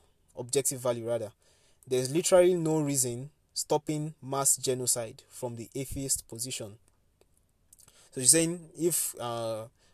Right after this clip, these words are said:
God exists, then we have real value, but from an atheist position, there is no real thing to stop, uh, genocide. Uh, this is that,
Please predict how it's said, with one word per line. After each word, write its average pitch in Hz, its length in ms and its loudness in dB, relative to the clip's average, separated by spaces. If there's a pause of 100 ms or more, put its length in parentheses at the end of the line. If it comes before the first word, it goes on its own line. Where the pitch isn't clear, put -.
(140)
God 135 220 2
exists, 120 340 -4
then 117 120 -4
we 127 80 0
have 131 240 2
real 131 220 -4
value, 117 280 -2
but 110 400 -2
from 120 300 -6
an 120 120 -6
atheist 135 260 -6
position, 120 340 -8
there 113 100 -4
is 110 120 -8
no 143 360 -2 (100)
real 131 320 -4
thing 117 200 -8
to 110 100 -8
stop, - 380 -2 (600)
uh, 107 260 -10
genocide. 117 600 -4 (540)
Uh, 107 100 -10
this 127 180 0
is 123 140 -2
that, - 500 2